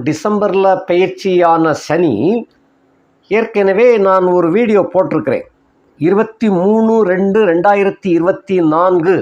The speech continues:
அந்த தேதியில சனியின் சதய பிரவேச சூறாவளி சுற்றுப்பயணம் என்ற தலைப்புல ஒரு வீடியோ போட்டிருக்கிறேன். அந்த தலைப்புல போட்ட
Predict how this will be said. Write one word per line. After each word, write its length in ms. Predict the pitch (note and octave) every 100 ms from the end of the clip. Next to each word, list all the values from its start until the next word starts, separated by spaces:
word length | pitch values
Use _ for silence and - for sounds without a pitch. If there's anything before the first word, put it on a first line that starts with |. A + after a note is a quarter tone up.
| -
அந்த 260 | D3 D#3 D3+ E3+
தேதியில 420 | F3+ C3 B2+ G#3+ E3 - _ _ _ _ _ _
சனியின் 640 | - F3+ G3 B3 A#3+ C4 C4+ B3+ _ _ -
சதய 460 | - F#3 A3+ B3 B3
பிரவேச 640 | - G#3 F#3 F#3+ F#3 - A3+ A3 -
சூறாவளி 640 | - A3 A3+ A3 G#3 G#3 G3+
சுற்றுப்பயணம் 840 | G3 - F#3+ - F3+ F3+ F3 E3+ A#2 -
என்ற 240 | F3 E3+ E3
தலைப்புல 560 | E3+ F3+ F#3 F#3 F3+ A#3
ஒரு 180 | F3+ D#3+
வீடியோ 240 | D3+ D#3 D3 -
போட்டிருக்கிறேன். 480 | A#2+ - - - _ _ _ _ _ _ _ _ _ _ _ _ _
அந்த 320 | C#3+ E3 D#3+ D#3+ D3+ C#3+ -
தலைப்புல 580 | F3 A3 A#3 - G3+ F3
போட்ட 400 | F3 G#3 - F#3+